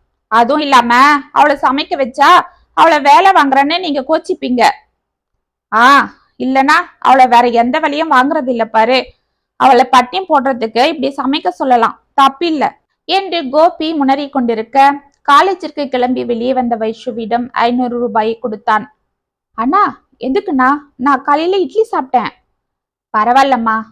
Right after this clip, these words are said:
இனிமே நான் இல்லாத சமயத்துல அண்ணி வீட்டுல சமைக்கலன்னா நீ வெளியில சாப்பிட்டுக்க, பட்னி மட்டும் இருக்காத. இது பத்தலன்னா நீ என்கிட்ட தயங்காம கேளு, சரியா?" என்றான். "சரிண்ணா,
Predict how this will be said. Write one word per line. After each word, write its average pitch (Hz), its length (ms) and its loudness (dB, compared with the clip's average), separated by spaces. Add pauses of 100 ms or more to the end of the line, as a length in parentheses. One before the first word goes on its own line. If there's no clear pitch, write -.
இனிமே 269 400 -2
நான் 277 200 0
இல்லாத 269 340 0
சமயத்துல 233 480 -4 (560)
அண்ணி 269 320 0
வீட்டுல 311 400 -6
சமைக்கலன்னா 254 640 -2 (280)
நீ 262 200 -4
வெளியில 277 320 -2
சாப்பிட்டுக்க, 233 560 -2 (460)
பட்னி 269 300 0
மட்டும் 285 300 -2
இருக்காத. 247 320 0 (540)
இது 262 240 -4
பத்தலன்னா 247 580 0
நீ 294 200 -2
என்கிட்ட 233 360 -6
தயங்காம 262 580 0
கேளு, 269 260 -2 (200)
சரியா?" 294 440 -2 (320)
என்றான். 233 460 -2 (800)
"சரிண்ணா, 269 400 0